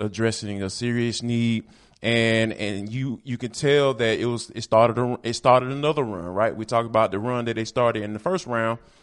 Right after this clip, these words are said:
with wide receivers. You know, those, those guys flew off the board, um, w-, from, from where the Falcons started all the way into, like, the mid, mid first round. And then you saw when, um, the Falcons traded up for Arnold Ebiketie,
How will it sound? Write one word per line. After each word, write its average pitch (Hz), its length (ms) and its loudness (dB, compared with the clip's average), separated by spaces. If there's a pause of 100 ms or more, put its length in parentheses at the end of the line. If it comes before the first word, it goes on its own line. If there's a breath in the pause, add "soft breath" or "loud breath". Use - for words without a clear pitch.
(140)
with 110 200 -2
wide 110 160 8
receivers. 147 680 0
You 117 100 -4
know, 98 220 -2
those, 110 440 -2 (120)
those 120 220 0
guys 120 380 4
flew 135 300 -2
off 120 180 2
the 113 60 -8
board, 127 420 2 (420 loud breath)
um, 98 680 0
w-, 90 240 -12 (300)
from, 113 360 -4
from 110 340 -8 (100)
where 117 400 2
the 110 80 -8
Falcons 123 400 2
started 131 320 4
all 110 200 8
the 117 60 2
way 120 140 2
into, 120 220 -4
like, 113 180 2
the 110 80 -6
mid, 120 400 -2
mid 117 400 -2
first 123 240 -4
round. 120 400 2 (320 soft breath)
And 113 180 -4
then 113 320 0
you 117 120 -4
saw 113 560 6 (320 loud breath)
when, 113 240 -2
um, 107 320 0
the 104 80 -8
Falcons 113 340 4
traded 117 300 -2
up 117 80 -2
for 87 100 -6
Arnold 117 300 0
Ebiketie, 120 480 2